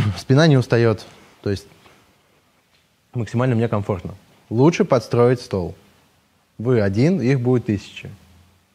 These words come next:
Представляете, вы один, их тысячи. Если вы на каждом, ну, грубо говоря, не будете для себя это создавать комфортное пространство, насколько вас хватит? На мало. У кого-нибудь суставы уже болели? Запястье, локти?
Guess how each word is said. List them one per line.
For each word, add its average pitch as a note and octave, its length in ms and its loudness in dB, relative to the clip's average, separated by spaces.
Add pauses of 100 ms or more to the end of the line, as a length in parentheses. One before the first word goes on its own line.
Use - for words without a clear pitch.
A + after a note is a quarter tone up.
(1040)
Представляете, G#2 540 -4
вы G2+ 120 0
один, B2+ 240 0
их A#2 120 -4
тысячи. G2 420 -8 (220)
Если G#2+ 220 -4
вы G#2+ 100 0
на A2 80 0
каждом, G2 400 -2 (160)
ну, C3 100 0
грубо G2+ 200 0
говоря, G#2 120 2
не A2 80 2
будете G#2+ 300 0
для G#2 120 0
себя A2 300 0
это - 160 -8
создавать G#2+ 480 -2
комфортное G#2 460 -4
пространство, F3+ 580 -4 (680)
насколько F3+ 320 -4
вас E3 160 0
хватит? D3 300 -4 (1300)
На F#3+ 140 -4
мало. F#2+ 320 -4 (320)
У B2 60 -8
кого-нибудь C#3+ 280 0
суставы C3+ 300 0
уже B2+ 140 0
болели? D3+ 340 -2 (480)
Запястье, D3 520 -6
локти? C3 280 -6